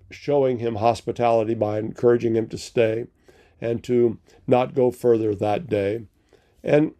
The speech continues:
and so he is persuaded, and he does, and they sit down to, to have some bread. Now, we don't know if it's a full meal. We know about the bread because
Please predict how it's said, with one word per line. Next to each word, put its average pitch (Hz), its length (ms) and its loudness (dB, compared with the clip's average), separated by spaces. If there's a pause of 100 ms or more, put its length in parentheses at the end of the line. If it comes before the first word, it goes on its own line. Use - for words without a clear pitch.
(140)
and 147 220 0
so 147 160 2
he 151 100 2
is 160 100 -2
persuaded, 139 520 0
and 135 120 2
he 156 100 0
does, 123 320 2
and 135 120 0
they 135 120 2
sit 202 260 -2
down 139 300 0
to, 139 260 -2 (440)
to 131 120 0
have 120 260 4
some 135 180 -6
bread. 135 380 0
Now, 113 200 -6
we 135 120 2
don't 123 100 2
know 117 60 2
if 117 120 -2
it's - 120 -8
a - 40 -16
full 123 260 2
meal. 123 280 2
We 123 140 2
know 120 260 2
about 113 320 -2
the 120 80 -4
bread 127 300 0
because 113 420 -4